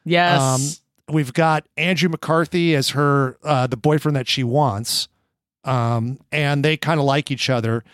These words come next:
Speaker 2: And then, um, James Spader plays Steph, who's, this is, this is who Seth is talking about, interestingly enough. Um, Steph, Seth is talking about Steph.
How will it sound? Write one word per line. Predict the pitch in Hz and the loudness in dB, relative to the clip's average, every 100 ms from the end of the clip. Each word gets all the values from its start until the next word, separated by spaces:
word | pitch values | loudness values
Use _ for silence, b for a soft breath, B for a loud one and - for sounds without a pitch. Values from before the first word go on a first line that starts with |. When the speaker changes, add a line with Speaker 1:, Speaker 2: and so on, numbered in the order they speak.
| b b | b b
Speaker 2:
And | - 151 160 | -2 2 4
then, | 202 220 | 4 4
um, | 202 185 170 165 - _ _ _ _ - | 4 2 0 -4 -10 _ _ _ _ -10
James | 147 180 196 185 | 0 2 2 0
Spader | - 196 202 151 120 | 0 0 2 0 -2
plays | - 143 139 | -2 0 0
Steph, | - - 165 143 113 - - _ _ - | -2 -2 0 0 -2 -10 -18 _ _ -6
who's, | 151 143 131 - | -2 0 0 -4
this | 147 127 | -4 -4
is, | 135 - - 143 | -4 -6 -10 -4
this | 151 147 | -2 -2
is | 131 | -4
who | 139 | -4
Seth | 127 - 143 131 | -2 0 0 -2
is | 113 | -6
talking | - 131 - 113 | -2 -2 -2 -6
about, | 98 95 95 _ _ | -8 -10 -12 _ _
interestingly | 135 - - 117 110 104 | -10 -10 -8 -6 -4 -4
enough. | 107 110 101 - b b b b - | -4 -4 -6 -14 b b b b -4
Um, | 156 147 139 135 123 127 117 _ - - _ _ _ _ _ _ _ _ - | 0 2 2 0 0 -2 -6 _ -20 -20 _ _ _ _ _ _ _ _ -6
Steph, | - - 160 160 - - _ | -4 0 0 0 -4 -18 _
Seth | - - 202 196 | -4 0 0 0
is | 165 | -4
talking | - 147 147 | -2 -4 -2
about | 135 117 | -6 -4
Steph. | - - 117 85 - | -6 -4 -6 -6 -14